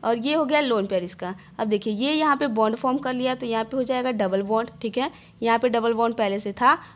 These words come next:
और यहाँ पे हो जाएगा नेगेटिव चार्ज। ये जो बॉन्ड पेयर था वो लोन पेयर में कन्वर्ट हो गया, तो नेगेटिव चार्ज आ गया यहाँ पे। एक स्ट्रक्चर इसका और बनेगा। अब देखिए ये जो लोन पेयर है वो फिर कन्वर्ट हो जाएगा बॉन्ड पेयर में, जो बॉन्ड पेयर है वो कन्वर्ट हो जाएगा लोन पेयर में।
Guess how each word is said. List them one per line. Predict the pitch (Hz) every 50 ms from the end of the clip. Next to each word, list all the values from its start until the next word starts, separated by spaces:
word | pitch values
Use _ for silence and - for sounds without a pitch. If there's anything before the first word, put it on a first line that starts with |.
| - -
और | 202 208 214
यहाँ | 220 220 240 285
पे | 339 349
हो | 285 240
जाएगा | 202 208 196 190 185 196 233 277
नेगेटिव | 302 269 240 208 190 185 190 196 202
चार्ज। | 196 - 202 214 226 226
ये | 233 254 254
जो | 233 269
बॉन्ड | 240 220 208 190 190 190
पेयर | 202 233 233 233 -
था | 277
वो | 277 262 269 262
लोन | 226 214 196 190
पेयर | 196 196 202
में | 220 247
कन्वर्ट | 240 247 202 185 175 175 175
हो | 190 175
गया, | 175 175 175 185 - - - - - _ -
तो | -
नेगेटिव | 247 233 214 196 190 190 226 226
चार्ज | 220 214 196 196 202
आ | 190 185
गया | 196 226 254
यहाँ | 277 247 220 185 175 -
पे। | - 180 190 - - - _ _ - -
एक | 254 277 269 -
स्ट्रक्चर | - 294 269 277 - 285 269
इसका | 262 254 - - 254
और | - 202 196 196
बनेगा। | 196 220 220 226 226 226 247 262 269 -
अब | 214 196
देखिए | 190 196 196 - 202 202 - - - - - - - _ -
ये | 233 262 294 294
जो | 254 285 285 302 349 - - - - -
लोन | 240 233 254 269 254
पेयर | 269 269 262
है | 277 269
वो | 269 262 262
फिर | 254 - 302 311
कन्वर्ट | - 277 247 233 233 226 233
हो | 233
जाएगा | 214 226 214 226 220
बॉन्ड | 196 202 196 196 202 214
पेयर | 254 269 269
में, | 269 277 269
जो | 220 233 214
बॉन्ड | 190 214 240 269 262 254
पेयर | 220 196 190
है | 196
वो | 190 196 202 196
कन्वर्ट | - 190 190 185 185 185
हो | 208 190
जाएगा | 196 233 285 330
लोन | 330 302 254 208 196
पेयर | 190 196 180 180 190
में। | 180 180